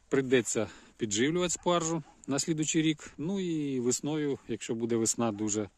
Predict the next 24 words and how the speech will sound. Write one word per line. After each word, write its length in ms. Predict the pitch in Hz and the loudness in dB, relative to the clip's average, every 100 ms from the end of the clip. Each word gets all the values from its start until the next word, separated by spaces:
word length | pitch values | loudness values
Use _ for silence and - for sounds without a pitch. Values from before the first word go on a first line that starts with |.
| _ - - _ | _ -20 -20 _
посушлива, 600 | 123 - 190 - 151 135 - | -6 -2 -2 2 0 0 -2
то 400 | 127 143 147 147 - | -2 0 -2 -4 -6
прийдеться 440 | 123 107 127 127 | -4 -2 -2 -2
поливати. 440 | - 113 92 82 - - - - - - - - - | -2 -2 -2 -6 -16 -20 -20 -18 -20 -20 -20 -16 -10
От, 160 | 98 - - | -10 -10 -12
ну, 100 | 185 | -10
покажу, 580 | 175 131 139 117 123 110 - - - | -8 -4 -2 2 2 2 -2 -18 -12
як 180 | 107 104 - | -6 -6 -4
у 60 | |
нас 240 | 107 101 - | -4 -4 -6
тут 340 | 107 - - - - | -12 -12 -18 -18 -12
змонтований 720 | 95 104 107 - 107 98 98 - - | -6 -4 -4 -2 -4 -4 -6 -12 -12
крапельний 440 | - 98 - 98 | -8 -6 -4 -6
полив. 380 | 90 143 190 196 - - - - - - - - - - - - | -2 -2 0 -4 -6 -20 -20 -20 -20 -20 -20 -20 -20 -20 -20 -6
От 180 | 120 110 | -2 -2
тут 180 | 120 110 | -4 -2
у 40 | |
нас 400 | 113 113 - - - - - - | 0 0 -4 -8 -10 -18 -18 -4
посередині 640 | 120 - 117 113 117 113 - | -2 0 0 2 2 0 0
поля 240 | 117 110 | 0 2
йде 220 | 107 104 | 0 -2
труба. 500 | 104 113 107 190 214 185 - - - - | -6 -6 -4 -2 -2 -6 -16 -20 -20 -12
От, 220 | 139 143 - | -8 -8 -8
і 40 | 127 | -10